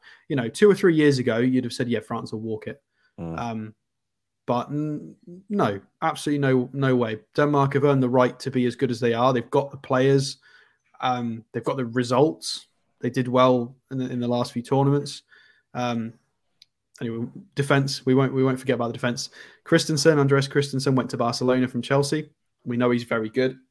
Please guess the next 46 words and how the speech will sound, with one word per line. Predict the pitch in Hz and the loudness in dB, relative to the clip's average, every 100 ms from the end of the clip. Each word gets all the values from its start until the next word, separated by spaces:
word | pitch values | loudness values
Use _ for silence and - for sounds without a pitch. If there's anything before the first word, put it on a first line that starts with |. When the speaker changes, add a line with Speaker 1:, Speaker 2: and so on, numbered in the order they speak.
| - | -16
Speaker 1:
<clears throat> | - - - - - | -14 -14 -16 -14 -6
He | 151 | -4
was | 123 | 0
doing | 143 135 120 | 4 4 2
it | 123 - - - - | -2 -8 -20 -14 -4
at | 127 | -4
a | |
good | 120 143 127 | 2 4 4
level | 123 117 | 4 0
for | - | -12
Chelsea | - 127 120 131 | -2 0 0 -4
for | 120 | -2
a | |
long | 117 120 117 | 2 2 0
time. | 120 120 120 120 _ - - - | -2 -2 -2 -6 _ -20 -20 -18
Speaker 2:
Mm-hmm. | 90 113 | -10 -6
Speaker 1:
Um, | 120 117 110 - _ 120 | -6 -6 -8 -14 _ -8
uh, | 120 | -8
it's, | 123 - | -8 -6
uh, | 127 120 | -4 -4
Simon | - 147 143 131 135 | -2 0 2 2 0
K-, | - 135 | -8 -6
uh, | 123 - | -6 -8
Kjaer, | - 139 147 147 143 - | -4 0 2 0 -4 -10
Kjaer, | - 127 127 | -6 -6 -6
I | |
have | 117 113 117 | -8 -10 -12
it. | - | -18
Sorry, | - 123 117 117 | -10 -8 -8 -8
Danish | 120 117 - | -8 -8 -8
people. | - 117 - | -6 -6 -8
I | - | -8
don't | 92 - | -6 -4
know | 131 | -6
how | 131 | -8
to | |
speak | - 135 131 | -8 -10 -4
Danish. | 117 113 - - - - - _ | -4 -2 -6 -12 -20 -20 -20 _
Um, | 123 120 117 117 - _ _ _ _ _ _ _ _ _ - - | -2 0 -2 -4 -10 _ _ _ _ _ _ _ _ _ -10 -4
uh, | 123 123 | -2 0
of | 135 | 2
A | 139 | 4
C | 135 135 | 4 4
Milan, | 123 127 | 6 6
of | 123 | 4
course. | - 131 127 | 2 2 2